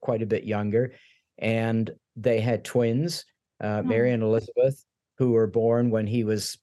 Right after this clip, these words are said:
Speaker 1: you know, about forty-one or something.
Speaker 2: Mm.
Speaker 1: And they were, uh, when I first went to Durham,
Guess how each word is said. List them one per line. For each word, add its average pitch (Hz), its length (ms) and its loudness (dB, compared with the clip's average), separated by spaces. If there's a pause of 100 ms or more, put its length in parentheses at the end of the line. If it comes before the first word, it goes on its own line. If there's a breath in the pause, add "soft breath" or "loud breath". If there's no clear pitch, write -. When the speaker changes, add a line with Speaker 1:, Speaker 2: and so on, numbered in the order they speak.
(100)
Speaker 1:
you 120 140 0
know, 98 180 -2
about 104 320 -4
forty-one 110 540 0
or 110 80 0
something. 104 500 -4 (360 soft breath)
Speaker 2:
Mm. 233 140 2
Speaker 1:
And 117 420 0 (140)
they 127 220 4
were, 120 420 4 (220)
uh, 104 600 -2 (760)
when 117 240 -2
I 120 140 0
first 120 440 -2
went 120 200 -2
to - 80 -10
Durham, 113 840 0